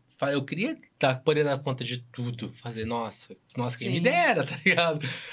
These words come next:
Speaker 1: Mas tem coisas que não dá e às vezes acaba saindo muito, tipo, assim, meio que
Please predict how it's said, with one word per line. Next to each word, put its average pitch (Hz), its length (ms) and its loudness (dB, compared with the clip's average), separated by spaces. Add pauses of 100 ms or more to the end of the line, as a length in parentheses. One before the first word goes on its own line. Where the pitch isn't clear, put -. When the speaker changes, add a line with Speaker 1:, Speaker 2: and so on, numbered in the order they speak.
Speaker 1:
Mas 202 160 2
tem 190 120 2
coisas 143 320 2
que 160 100 -2
não 175 200 -2
dá 285 300 2
e 156 380 -2
às 143 200 0
vezes 156 200 0
acaba 220 480 2
saindo 190 460 0
muito, 180 340 0
tipo, 151 420 -2
assim, 135 280 -2
meio 147 280 -4
que 143 360 -4